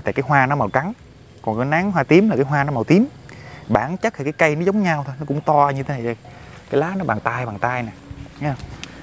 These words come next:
Đây, bự hơn bàn tay luôn nè, thấy không? Nhưng mà cái khác nhau là cái, cái, cái hoa kia thì màu tím, gọi là nán hoa tím.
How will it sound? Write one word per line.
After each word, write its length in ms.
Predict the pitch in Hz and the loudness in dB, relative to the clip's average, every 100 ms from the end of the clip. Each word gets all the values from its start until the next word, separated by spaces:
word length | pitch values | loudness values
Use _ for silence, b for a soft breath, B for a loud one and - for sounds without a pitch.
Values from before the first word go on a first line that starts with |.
| B - | B -10
Đây, 100 | 117 - - - - | -10 -14 -18 -18 -8
bự 200 | - 104 | 0 4
hơn 120 | 117 117 | 4 2
bàn 100 | 104 | 2
tay 180 | 110 | 2
luôn 140 | 113 110 | 2 -2
nè, 60 | 98 - | -4 -4
thấy 140 | 135 | -6
không? 80 | 117 - - B B B B B - - | -6 -14 -20 B B B B B -4 0
Nhưng 140 | 139 | 2
mà 100 | 120 | 2
cái 360 | - 143 170 180 185 185 | 0 0 0 -2 -4 -6
khác 300 | - 240 220 | 2 2 4
nhau 220 | 156 135 | 4 4
là 100 | 127 | 2
cái, 140 | 107 151 | 0 -2
cái, 120 | 156 | -2
cái 80 | 160 | 0
hoa 340 | 147 143 131 127 - | 2 2 2 -2 2
kia 160 | 143 | 4
thì 80 | 117 | 4
màu 160 | 101 98 | 4 6
tím, 240 | 120 190 - - - - | 8 8 4 -8 -20 -10
gọi 140 | - 95 | 0 0
là 60 | |
nán 200 | 95 113 | 2 2
hoa 120 | 160 131 | 2 6
tím. 260 | 156 285 | 6 6